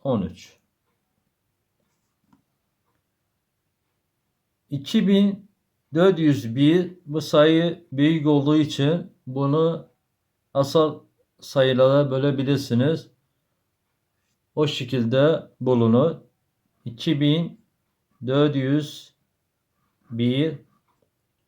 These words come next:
eşittir çarpanları yedi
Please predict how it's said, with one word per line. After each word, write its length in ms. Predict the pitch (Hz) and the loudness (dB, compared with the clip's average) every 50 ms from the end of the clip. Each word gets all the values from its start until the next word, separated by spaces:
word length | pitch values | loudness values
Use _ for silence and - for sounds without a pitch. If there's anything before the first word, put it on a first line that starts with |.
| _ _ _ _ _ _ _ _ _ _ _ _ _ _ | _ _ _ _ _ _ _ _ _ _ _ _ _ _
eşittir 880 | 127 123 117 - - 170 165 - - - - 131 135 156 170 151 - _ _ _ _ _ _ _ _ _ _ _ _ _ _ _ _ _ _ _ _ _ _ _ _ _ _ _ _ _ | -8 -6 -6 -4 -4 -4 -4 -4 -8 -8 -4 -2 -2 -2 -2 -4 -8 _ _ _ _ _ _ _ _ _ _ _ _ _ _ _ _ _ _ _ _ _ _ _ _ _ _ _ _ _
çarpanları 840 | - - 139 131 120 120 135 131 127 127 127 123 131 139 151 160 151 110 | -4 0 0 0 2 2 0 0 2 2 2 2 2 4 2 2 0 -2
yedi 800 | 123 127 123 120 120 117 110 110 131 135 139 156 - - - | -2 -2 0 0 0 -2 -4 -4 -2 0 0 0 0 -2 -6